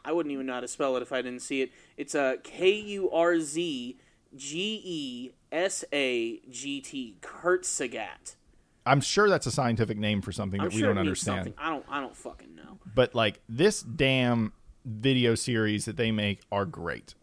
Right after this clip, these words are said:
Speaker 2: I just think if you wanna get educated on a topic
Speaker 1: Mm-hmm.
Speaker 2: and kind of understand what's happening, um, you know, G-, G M Os, you know, a lot of people have changed their thoughts on that.
Speaker 1: Mm-hmm.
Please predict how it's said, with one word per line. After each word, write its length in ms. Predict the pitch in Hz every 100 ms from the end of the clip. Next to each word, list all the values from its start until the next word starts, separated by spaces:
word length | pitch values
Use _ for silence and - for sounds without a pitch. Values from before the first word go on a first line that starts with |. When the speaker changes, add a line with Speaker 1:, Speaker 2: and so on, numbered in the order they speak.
| -
Speaker 2:
I 80 |
just 180 | 107 107
think 140 | 135 117
if 80 | 104
you 100 | 110
wanna 160 | 123
get 100 | 123
educated 460 | 117 110 113 120 113
on 120 | 107
a 20 | 101
topic 400 | 120 110 117 107
Speaker 1:
Mm-hmm. 80 |
Speaker 2:
and 80 | 104
kind 140 | 113 107
of 60 |
understand 420 | 110 110 - 110 104
what's 140 | 98
happening, 520 | 117 107 - 107 107 - - - _ -
um, 540 | 104 101 98 98 92 - _ -
you 100 | 101
know, 320 | 90 90 87 _ _ - - 95 101
G-, 300 | 107 117 113 113
G 180 | 117
M 120 | 123 107
Os, 560 | 113 113 110 110 - - _ _ _ _
you 120 | 104
know, 240 | 104 104 104
a 20 |
lot 220 | 101 104
of 60 | 104
people 240 | 113 -
have 80 | 98
changed 300 | - 107 101
their 120 | 107
thoughts 300 | - 107 104
on 120 | 107 104
that. 200 | 104 120
Speaker 1:
Mm-hmm. 140 | 120